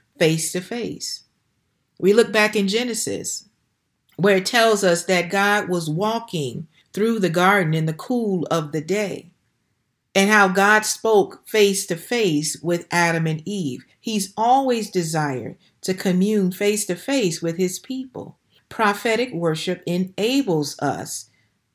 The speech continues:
to hear the Father's voice, to feel his heartbeat, and it allows his purpose to be accomplished. When we touch heaven, when we enter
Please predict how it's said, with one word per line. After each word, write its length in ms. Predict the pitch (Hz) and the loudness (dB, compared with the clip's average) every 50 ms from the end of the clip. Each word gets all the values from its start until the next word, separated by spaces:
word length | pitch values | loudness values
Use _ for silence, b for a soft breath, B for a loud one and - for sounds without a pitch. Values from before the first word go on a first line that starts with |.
| _ _ _ _ - | _ _ _ _ -4
to 120 | - 214 | 0 0
hear 380 | 196 202 - 262 262 247 254 247 | 0 0 0 0 2 2 2 2
the 120 | 247 196 | 2 0
Father's 580 | 190 - - 180 156 151 156 151 165 175 175 - | -4 -4 -2 0 0 0 0 -2 -2 -4 -4 -6
voice, 760 | - 202 233 247 247 214 127 - - - - - - - - _ _ _ _ _ _ _ _ _ _ _ _ _ _ _ _ | -6 -6 -4 -4 -4 -4 -6 -8 -10 -14 -14 -14 -14 -14 -16 _ _ _ _ _ _ _ _ _ _ _ _ _ _ _ _
to 160 | - - 202 | 0 2 2
feel 400 | 190 190 - - 262 269 269 262 | 2 0 -4 -2 0 2 2 2
his 220 | 247 214 180 185 - | 2 0 -2 -2 -4
heartbeat, 680 | - - - 254 277 277 - - 165 131 120 - - _ _ _ _ _ _ _ _ _ _ _ _ _ _ _ _ _ _ _ - | -6 -6 -4 -4 -4 -4 -6 -8 -10 -12 -12 -12 -16 _ _ _ _ _ _ _ _ _ _ _ _ _ _ _ _ _ _ _ -2
and 160 | 190 202 196 | 0 2 2
it 140 | 190 185 180 | 4 2 2
allows 560 | 170 165 175 190 202 214 220 226 220 220 - | 2 2 2 2 2 2 0 0 -2 -2 -2
his 180 | 175 156 156 | -4 -4 -4
purpose 680 | - - - - - 262 285 277 - 190 160 151 156 - | -8 -12 -8 -2 0 0 0 0 0 -2 -2 0 -2 -4
to 140 | - - 156 | -4 -4 -4
be 400 | 143 147 147 143 135 131 - _ - | -4 -2 -2 -2 -4 -4 -8 _ -8
accomplished. 880 | 151 151 151 - 160 147 135 127 - - 69 62 - - - - - - _ _ _ _ _ _ _ _ _ _ | -8 -8 -6 -8 -8 -8 -8 -8 -10 -14 -14 -14 -12 -12 -12 -12 -12 -16 _ _ _ _ _ _ _ _ _ _
When 320 | - 156 185 226 226 220 220 | -4 0 2 2 2 2 0
we 200 | 262 320 359 339 | 0 -2 -2 -4
touch 760 | - - - - 269 302 - - - - - - - - _ _ _ _ _ _ _ _ | -8 -8 -6 -4 -4 -4 -4 -6 -8 -6 -6 -8 -10 -12 _ _ _ _ _ _ _ _
heaven, 500 | _ - - 247 233 190 151 123 - - _ _ _ _ _ _ _ _ | _ -6 -2 -2 -2 0 -2 -6 -8 -10 _ _ _ _ _ _ _ _
when 260 | - 175 185 185 190 | -2 0 2 2 2
we 260 | 226 254 254 254 - - | 2 0 -4 -6 -6 -4
enter 580 | 262 302 302 285 - - 175 160 143 156 - | -4 -4 -2 -2 -2 0 0 0 -2 -4 -8